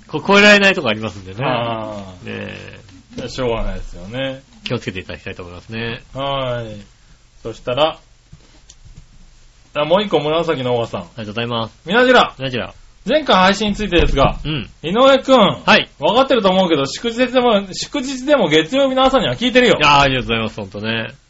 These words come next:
Speaker 2: このやりとり、お約束感半端ないね。
Speaker 1: はい。
Speaker 2: それから、例えば箱根で噴火が起きそうな時でも、
Speaker 1: うん。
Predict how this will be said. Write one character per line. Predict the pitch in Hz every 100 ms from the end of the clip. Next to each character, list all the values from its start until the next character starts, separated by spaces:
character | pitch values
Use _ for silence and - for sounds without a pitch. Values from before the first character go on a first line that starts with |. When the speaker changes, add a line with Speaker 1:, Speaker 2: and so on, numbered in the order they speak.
| _ _ -
Speaker 2:
こ | 226
の | 285
や | 277
り | 269
と | 185
り、 | 143 139
お | 196
約 | 254 254
束 | - 269
感 | - 131
半 | 202
端 | 247 269
な | 220
い |
ね。 | 113
Speaker 1:
は | - - - - 147 120
い。 | 113 - - - - - - - - _ _ - - - _
Speaker 2:
そ | - 277
れ |
か | 294 294 277 -
ら、 | 202
例 | 311 320
え |
ば | 190 156
箱 | 151 170 277
根 | 302
で | 302
噴 | 233 262 262
火 | 269
が | 240
起 | 214
き | -
そ | 262
う |
な | 190
時 | 139 127
で | 101
も、 | 98 87 120
Speaker 1:
う |
ん。 | 127 110